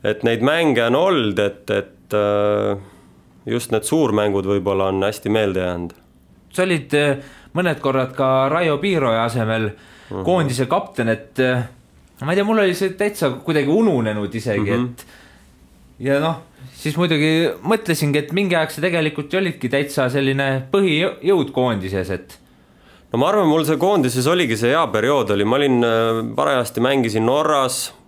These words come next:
Speaker 1: sain seal piisavalt mänguaega ja eks see tase nagu tänu sellele tõusis ja ma arvan, see oligi Tarmo Rüütli ajal kaks tuhat kaheksa põhimõtteliselt, et,
Speaker 2: Kaheksa, üheksa vist, jah,
Speaker 1: jah,
Speaker 2: et
Speaker 1: midagi sinna kanti, jah. Et, et, äh,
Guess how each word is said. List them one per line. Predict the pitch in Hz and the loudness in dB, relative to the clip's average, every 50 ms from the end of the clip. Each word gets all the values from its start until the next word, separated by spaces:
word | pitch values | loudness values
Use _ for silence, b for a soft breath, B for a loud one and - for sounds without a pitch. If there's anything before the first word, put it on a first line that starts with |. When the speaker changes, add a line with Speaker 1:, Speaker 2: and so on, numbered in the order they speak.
| - - | -20 -8
Speaker 1:
sain | - 117 110 107 110 | -4 -2 -2 0 0
seal | 139 147 143 131 | 0 0 0 0
piisavalt | - 135 143 131 120 123 113 113 113 107 | 0 0 0 0 0 0 0 0 0 0
mänguaega | 120 123 131 131 123 110 113 113 113 117 113 110 110 101 104 107 107 | 0 0 2 2 2 2 2 2 2 2 2 0 0 0 0 0 2
ja | 107 107 107 - B B B B B B | 2 0 0 -2 B B B B B B
eks | - 120 - | -4 -2 -2
see | - 127 | -2 -2
tase | 135 139 151 - 147 123 117 | 0 0 0 0 0 2 2
nagu | 117 113 110 123 123 110 | 2 2 0 0 -2 0
tänu | - 131 131 131 | 0 0 0 0
sellele | 120 131 147 160 156 127 117 110 | 0 0 0 2 2 0 0 0
tõusis | - 170 196 214 185 127 104 107 101 101 | 2 2 4 4 2 2 0 -2 -2 -2
ja | 113 | 0
ma | 113 123 135 | 0 0 0
arvan, | 135 131 120 | 0 0 0
see | 107 135 | 0 0
oligi | 147 160 147 107 104 107 104 104 104 104 104 107 107 110 110 110 107 110 - - - - - - - - - - 117 - 120 117 117 110 123 | 0 0 0 -2 -2 -2 -2 -2 -2 -4 -6 -6 -8 -8 -10 -10 -10 -10 -10 -10 -10 -10 -12 -12 -14 -14 -16 -16 -14 -12 -10 -10 -10 -8 -6
Tarmo | - 123 131 139 131 117 | -4 -2 0 0 2 2
Rüütli | 113 127 127 120 117 - 107 110 | 2 2 0 -2 -2 -2 -2 -2
ajal | 113 113 110 110 110 110 107 107 107 110 107 107 104 | 0 0 0 -2 -2 -2 -2 -4 -4 -4 -4 -6 -4
kaks | - 110 113 - - - | -4 -4 -4 -4 -6 -4
tuhat | - 110 107 107 104 - - - | -2 -2 -2 -2 -4 -6 -8 -4
kaheksa | - 139 170 160 123 113 - - 98 | -2 -2 -2 -2 -4 -4 -6 -6 -4
põhimõtteliselt, | 90 107 107 101 98 101 101 98 - - - 98 92 - - - | -2 0 0 0 0 0 -2 -4 -4 -6 -6 -6 -6 -8 -8 -6
et, | 104 101 | -4 -4
Speaker 2:
Kaheksa, | - 135 123 110 110 107 104 | -2 -4 -4 -4 -2 -2 0
üheksa | 120 117 110 101 - - 107 | 0 0 -2 -4 -6 -6 -6
vist, | 101 101 - - | -6 -8 -8 -6
jah, | - 107 | -4 -2
Speaker 1:
jah, | 110 123 131 127 | 0 0 -2 -2
Speaker 2:
et | 123 | -4
Speaker 1:
midagi | 120 117 123 120 120 | -4 -4 -2 -2 -2
sinna | 117 127 131 120 107 101 | -2 -2 0 0 0 0
kanti, | 104 101 101 101 - 110 | -2 -2 -4 -4 -4 -4
jah. | 107 113 113 B B B B B B B B B B B B B B B _ _ - | -4 -4 -4 B B B B B B B B B B B B B B B _ _ -4
Et, | 101 101 101 - - - - | -4 -2 -2 -4 -6 -4 -2
et, | 107 104 - - - - - | -2 -2 -4 -8 -8 -4 -2
äh, | 113 110 107 107 107 110 107 104 | 0 2 2 2 2 2 0 -2